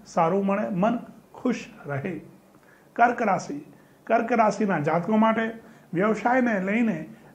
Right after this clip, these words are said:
નવા કાર્યો થાય, આર્થિક લાભ થાય અને ટૂંકી મુસાફરીના આજે યોગ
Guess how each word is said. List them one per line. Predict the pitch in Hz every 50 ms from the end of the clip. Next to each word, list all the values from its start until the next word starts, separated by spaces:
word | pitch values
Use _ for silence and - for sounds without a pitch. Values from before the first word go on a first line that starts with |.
| -
નવા | 156 165 196 - 262 247 208 90 - - - - - - - _ - _ _ _ _ _
કાર્યો | - 185 190 208 226 226 226 226 226 226 - - - - - - - _ _ _ _ -
થાય, | - - 175 175 170 - - - - - _ _ _ _ _ _ _ _ _ _ _ _ _ _ _ _ _ _ _ _ _ _ _ _ _ _ - -
આર્થિક | - 180 175 175 170 - 220 220 214 -
લાભ | 180 170 185 202 208 208 214 - - - - - -
થાય | - 196 196 208 247 - - - - - _ _ _
અને | 220 226 233
ટૂંકી | 202 196 - 220 220 214 269 269
મુસાફરીના | 240 226 214 - - 202 202 190 196 190 185 190 190 190 190
આજે | 180 165 160 160 185 202 208 - - - - - - - -
યોગ | 143 151 190 233 214 190 - -